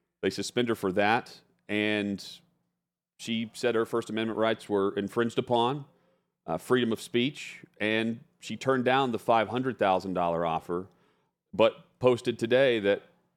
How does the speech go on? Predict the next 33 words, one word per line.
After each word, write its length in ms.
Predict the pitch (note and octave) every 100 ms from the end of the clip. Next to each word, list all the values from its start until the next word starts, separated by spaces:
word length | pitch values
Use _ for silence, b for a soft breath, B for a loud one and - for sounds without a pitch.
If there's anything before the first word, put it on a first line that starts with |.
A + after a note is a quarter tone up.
| _ -
they've 180 | A2
settled 400 | - C#3 B2+ B2
this 480 | G2 G2 G#2+ - - _ _ _ _ _ _ _ -
lawsuit. 460 | B2+ C#3 G2 D2 - _ _ _ _ _ _ _ _
Life 240 | A2+ B2+
update, 420 | C#3 A#2 G#2 E2+ D2 _ _ _ _
Sage 300 | - G#2+ F#2
writes, 400 | G2 E2+ - - _ _ _ _
"Having 280 | B2 C3 A#2+
successfully 640 | - G#2+ - C#3+ - B2
settled 380 | A2+ - C#3 D#3
my 160 | B2 A#2
case 360 | - A#2 F#2+
with 160 | G#2+ F#2+
E 120 | A2+
S 100 | A2
P 100 | -
N 120 | F#2+
Disney, 400 | F#2 A2+ - C#2+ - b b b -
I've 120 | G#2+
decided 400 | G2+ C3 C#3+ C3+
to 60 | B2
leave 560 | A#2 D3+ A2+ G2+ A2+ _ _ _ _ _ -
so 180 | - A2
I 60 |
can 140 | A2 A2
exercise 540 | A#2+ C3+ C3 - A2+ G#2
my 100 | G2+
First 300 | - A2 -
Amendment 320 | G2 G2+ G2
rights 300 | G2 F#2+ -
more 160 | F#2 F2+
freely. 480 | - D#3+ C3+ E2+